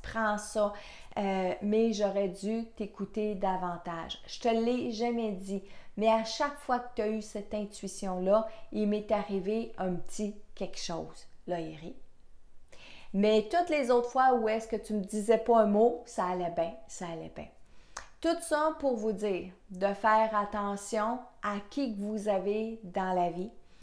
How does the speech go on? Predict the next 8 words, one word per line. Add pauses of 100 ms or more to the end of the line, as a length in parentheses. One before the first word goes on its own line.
(220)
qui
vous
côtoyez, (340)
pourquoi
vous
les
côtoyez, (120)
hein?